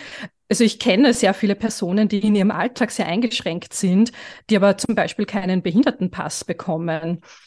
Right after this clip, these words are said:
Oder auch wenn es um Pensionen geht zum Beispiel, hier läuft das über medizinische Gutachten ab, die aber in der Praxis oft gar nicht so fair und objektiv ablaufen. Also Betroffenen wird ganz oft unterstellt, dass sie übertreiben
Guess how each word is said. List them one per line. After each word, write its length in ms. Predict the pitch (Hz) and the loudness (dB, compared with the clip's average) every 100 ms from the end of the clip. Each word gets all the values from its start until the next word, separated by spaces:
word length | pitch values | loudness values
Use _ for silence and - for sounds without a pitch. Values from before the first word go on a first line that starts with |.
| - - | -10 -2
Oder 240 | 196 208 | 0 2
auch 280 | 165 170 - | 0 0 0
wenn 140 | 202 | 0
es 100 | 196 | 0
um 360 | - 202 196 190 | 0 0 2 0
Pensionen 580 | 196 - 175 170 277 - | -4 -4 -6 0 0 0
geht 280 | 165 165 | -4 -6
zum 180 | - 180 | -6 -4
Beispiel, 440 | 165 165 - 202 165 | -2 -2 -4 -4 -2
hier 140 | 196 | 0
läuft 460 | 180 - - - 202 | 0 -2 -8 -6 -4
das 100 | 202 | -2
über 460 | 190 190 185 - _ 208 | 0 0 0 -4 _ -2
medizinische 760 | 196 185 - 190 196 - - | -2 -2 -4 0 0 0 -4
Gutachten 640 | - 175 - 170 - - | -4 -6 -4 -8 -8 -6
ab, 340 | 170 165 247 - - - - - _ | -2 -2 -4 -10 -20 -20 -20 -20 _
die 80 | 208 | 2
aber 180 | 196 202 | 4 4
in 80 | 202 | 4
der 100 | 208 | 2
Praxis 680 | - - - - 226 202 | -2 -8 -8 -2 -2 0
oft 320 | 214 - - - | 0 -2 -6 -6
gar 280 | 175 170 | -4 0
nicht 360 | 202 220 - - | 2 0 -2 -12
so 160 | - 226 | -8 -6
fair 520 | - - 175 185 240 | -6 -2 2 4 4
und 140 | 220 | 4
objektiv 560 | 208 220 - - 226 - | 2 0 -2 2 2 2
ablaufen. 760 | 170 - _ 185 175 180 214 | -6 -6 _ -4 -4 -4 -2
Also 160 | 175 196 | 0 -2
Betroffenen 640 | 190 - - - 208 196 | -4 -4 -4 0 2 4
wird 180 | 208 - | 2 0
ganz 280 | 170 175 - | -6 -4 -4
oft 240 | 180 - | -4 -2
unterstellt, 600 | 190 202 - 196 175 175 | -2 -2 -4 -2 -2 -2
dass 220 | 175 - | -8 -6
sie 80 | 190 | -8
übertreiben 920 | 160 165 - - 220 214 208 214 214 | -6 -8 -8 0 2 4 4 4 2